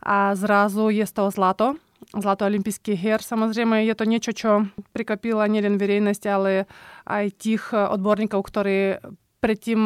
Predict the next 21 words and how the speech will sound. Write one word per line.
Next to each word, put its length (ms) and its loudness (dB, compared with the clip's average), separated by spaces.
sledovali 560 0
ako 260 -6
Nastiu 300 -4
Šupulinu, 400 -2
ktorá 240 -6
bola 260 -2
reprezentantkou 840 -4
Ruska 320 -6
v 160 -2
biatlone, 400 0
ale 320 0
podarilo 320 -2
sa 200 -6
to 40 -
aj 160 -2
vďaka 300 -4
tým 300 4
hlavne, 420 0
ktorí 380 -2
verili 400 2
mi, 240 2